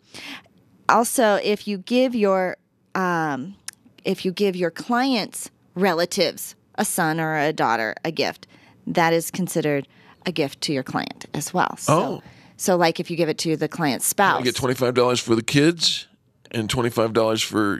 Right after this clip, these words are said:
Speaker 2: kid number one, kid, twenty-five dollars for kid number two, and twenty-five dollars for mom, and twenty-five dollars for dad?
Speaker 1: Okay, so you can give,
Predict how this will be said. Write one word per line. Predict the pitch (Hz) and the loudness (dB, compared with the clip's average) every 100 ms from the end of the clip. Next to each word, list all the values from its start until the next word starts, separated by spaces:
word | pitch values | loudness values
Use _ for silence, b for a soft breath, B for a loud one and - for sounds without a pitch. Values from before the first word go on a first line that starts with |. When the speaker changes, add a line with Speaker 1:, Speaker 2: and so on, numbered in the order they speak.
| 60 | -6
Speaker 2:
kid | - 127 | -4 -2
number | 120 110 | 0 0
one, | 110 117 | 0 0
kid, | 131 127 | -2 -2
twenty-five | - 110 110 | 0 0 2
dollars | 110 107 107 | 2 2 -2
for | |
kid | - 120 | -2 -2
number | 101 101 | 0 -2
two, | - 113 | 2 2
and | 110 | 2
twenty-five | - 107 104 98 | 0 0 0 0
dollars | 98 101 | -2 -2
for | - 104 | -4 -2
mom, | 101 113 | 0 0
and | 107 | -2
twenty-five | 117 104 90 92 | -2 -2 0 0
dollars | 92 95 | 0 0
for | - | -2
dad? | 92 101 - _ - 208 | -2 -2 -4 _ -4 -2
Speaker 1:
Okay, | 214 208 | 0 0
so | 214 | 0
you | 214 | 0
can | 220 | 2
give, | 285 | 2